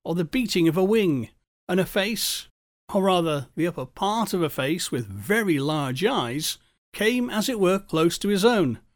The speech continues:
and as if on the other side of the crystal. Mister Cave was so startled and so impressed by the absolute reality of these eyes that he drew his head back from the crystal to look behind it. He had become so absorbed in watching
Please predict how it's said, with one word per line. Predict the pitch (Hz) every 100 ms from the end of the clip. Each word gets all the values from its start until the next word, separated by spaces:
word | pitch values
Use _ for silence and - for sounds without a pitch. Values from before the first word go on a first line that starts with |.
| _ _
and | 165 214 202 -
as | 190 170
if | 254 -
on | 180 165
the | 156 -
other | 190 185 180
side | - 254 190 123
of | 156
the |
crystal. | 170 254 233 - 147 127 - _ _ _ _ _ -
Mister | 165 -
Cave | 135 180 156 139
was | 127
so | 165 123
startled | - 190 180 170 226 202
and | 123 117
so | 202
impressed | 170 135 127 202 226 - - -
by | 147
the | 117 - -
absolute | 190 170 - 170 165 143
reality | 127 131 165 269 - 240
of | 175
these | 147 135 143
eyes | 127 156 196 - - _ _ _
that | 147 170
he | 147
drew | 156 240
his | 220 -
head | 190 143
back | 165 240 185
from | 190 147
the | 131
crystal | - 147 - 185 214
to | 185
look | 240 -
behind | 156 254 294 220
it. | 147 110 - - _ _ _ _ _ -
He |
had | 143
become | 147 - 156
so | - 170 226
absorbed | 214 151 196 185 208 196 170
in | 165
watching | 185 170 - 147 185